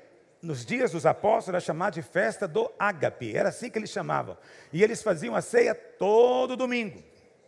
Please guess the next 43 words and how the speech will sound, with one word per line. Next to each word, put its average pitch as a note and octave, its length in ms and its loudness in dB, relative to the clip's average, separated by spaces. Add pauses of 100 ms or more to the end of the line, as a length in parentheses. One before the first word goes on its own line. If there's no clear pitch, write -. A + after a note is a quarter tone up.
(760)
O D3+ 60 -2
horário G3+ 340 6
do G#3+ 120 -6
culto A#3+ 320 -2
normalmente G#3+ 560 -2
era F#3 100 2
cinco C4 560 -8
da F3+ 160 -2
manhã. F#3 640 -4 (1120)
Então, - 120 -10
essa B2+ 140 -6
coisa F3+ 160 -4
de E3+ 80 -4
culto F#3 260 0
mais F3 200 -2
tarde G3 320 2
é G3+ 40 0
recente G#3 520 -4
na G#3 80 -8
história. F#3+ 500 -2 (400)
O - 60 -20
culto G3 180 -6
era G3 100 2
bem A3 200 -4
cedo, G#3+ 500 0 (760)
ok? G#3+ 300 0
Porque F3+ 220 -6
domingo G3 440 -4
não G#3 220 -4
era A3 180 0
feriado G3 600 -2
no G3+ 60 -10
Império G3 340 -4
Romano. F3+ 520 -2 (240)
Aliás, D#3+ 220 -2
não G#3 80 -8
existia G3+ 540 -4
nenhum F#3+ 320 -6
dia D#3+ 280 -6
santo E3+ 360 -6
no C3+ 80 -10
Império B2+ 260 -4
Romano. A#2 300 -8